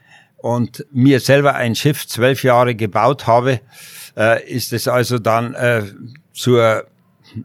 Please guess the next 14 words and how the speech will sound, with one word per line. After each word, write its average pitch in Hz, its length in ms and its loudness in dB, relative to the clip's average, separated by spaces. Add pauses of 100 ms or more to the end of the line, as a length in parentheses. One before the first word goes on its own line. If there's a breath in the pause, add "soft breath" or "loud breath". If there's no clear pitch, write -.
ja, 101 320 -6
zum 113 300 0
Wahn 127 280 4
geworden, 120 460 2
einfach, 113 640 -8
äh, 107 200 -12
Zivilisation 113 920 -4
zu 110 120 -12
verlassen. 110 520 -4
Das 98 240 -10
war, 104 260 -10
ich 98 140 -10
war 104 160 -2
überlastet. 107 720 -4